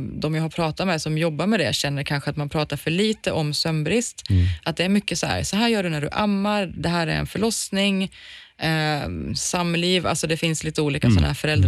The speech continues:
Speaker 1: föräldrautbildningsteman som man
Speaker 2: Mm.
Speaker 1: ofta kommer till. Det kommer någon tandsköterska och berättar att man ska inte ha läsk i nappflaskan och man ska borsta tänderna med fluor och sånt. Eh,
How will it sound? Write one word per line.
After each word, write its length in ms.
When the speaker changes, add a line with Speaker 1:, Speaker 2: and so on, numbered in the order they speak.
Speaker 1:
föräldrautbildningsteman 1160
som 140
man 120
Speaker 2:
Mm. 80
Speaker 1:
ofta 160
kommer 240
till. 220
Det 80
kommer 240
någon 180
tandsköterska 760
och 60
berättar 300
att 160
man 120
ska 140
inte 180
ha 180
läsk 300
i 40
nappflaskan 540
och 60
man 100
ska 140
borsta 240
tänderna 320
med 120
fluor 280
och 80
sånt. 200
Eh, 80